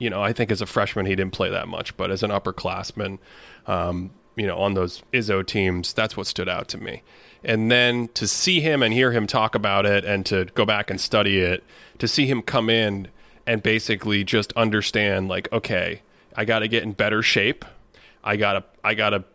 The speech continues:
play differently." I go back to your no waste idea on offense. I gotta focus on these things with the guys around me because I am a good passer. I am a good decision maker. I play in that old school Bill Russell style of, like, just whatever the heck it takes to win. Who cares about stats?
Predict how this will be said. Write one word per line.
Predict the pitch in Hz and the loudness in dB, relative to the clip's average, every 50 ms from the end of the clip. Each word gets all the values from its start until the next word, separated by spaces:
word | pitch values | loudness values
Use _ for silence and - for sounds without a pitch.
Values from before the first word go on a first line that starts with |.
| _ - | _ -4
play | - 143 135 135 127 | 2 4 4 4 4
differently." | 110 120 113 - - 131 110 131 131 127 107 | 4 2 0 2 0 0 2 4 4 4 4
I | 98 101 | 2 2
go | 98 - - 107 101 | -2 -4 -4 -2 0
back | 101 110 107 - | 2 0 0 0
to | - 110 | -2 0
your | 104 104 101 | 2 2 4
no | 101 107 110 | 4 4 4
waste | 104 101 104 107 117 - - | 6 6 4 4 2 2 2
idea | 120 117 113 120 131 120 | 2 2 4 4 4 4
on | 104 101 | 4 4
offense. | 92 98 107 110 - 120 117 120 - 110 | 4 2 2 4 2 2 2 2 2 2
I | 104 95 | 2 4
gotta | 98 98 98 | 2 2 0
focus | - - - - 113 113 - 117 107 - | -2 -4 0 2 2 2 2 0 0 0
on | 104 98 98 | 0 0 2
these | 104 110 120 113 - | 2 2 2 0 2
things | - 110 113 117 107 - | 0 2 2 2 0 -2
with | 101 92 | -4 -6
the | 98 | -4
guys | 95 - 95 98 98 95 | -4 -2 -2 0 0 -2
around | 95 95 98 98 104 113 | -4 -2 0 0 2 2
me | 117 120 | 0 0
because | 107 101 - 107 95 | 0 -2 -2 0 2
I | 98 98 110 | 2 2 2
am | 127 147 139 | 2 0 0
a | 120 | -2
good | 110 113 98 | -2 -4 -2
passer. | - 104 95 98 - - 95 | -2 -2 -2 -2 -4 -2 0
I | 98 | 2
am | 107 127 | 4 4
a | 127 | 4
good | 110 110 101 | 4 2 2
decision | 104 95 - 101 95 95 95 | 0 0 0 0 0 0 -2
maker. | 98 95 95 95 - 95 90 | -2 -2 -4 -2 -4 -4 -2
I | - 98 98 | 0 -2 -2
play | - - - 120 113 113 110 | -2 0 0 2 2 2 2
in | 104 104 | 0 0
that | 104 98 95 95 - _ | -2 -2 -2 -4 -2 _
old | 117 120 120 113 | 2 2 2 2
school | - - 123 113 104 | 0 0 2 2 2
Bill | 98 107 104 104 | 4 2 2 4
Russell | 98 104 110 110 - 107 101 | 4 4 2 2 2 -2 -4
style | - - 104 95 98 104 104 95 95 | -2 -2 -2 -2 0 -2 -2 -2 -2
of, | 95 95 | -4 -4
like, | 101 92 95 92 | -2 -4 -4 0
just | - 123 101 98 | 0 -2 0 2
whatever | 101 110 110 110 110 110 | 2 2 4 4 2 2
the | 110 104 | 2 2
heck | 98 110 110 - | 2 2 0 0
it | 101 - | -4 -4
takes | - 110 104 - - | -4 -4 -4 -2 -2
to | - 101 | -4 0
win. | 101 113 107 101 104 | 2 2 2 2 0
Who | 104 98 | -2 -2
cares | - 104 104 101 101 | -2 -2 -2 -2 -2
about | 101 104 95 98 | -4 -4 -4 -4
stats? | - - - 120 110 104 101 110 - - | -6 -2 0 0 0 0 -2 -6 -8 -14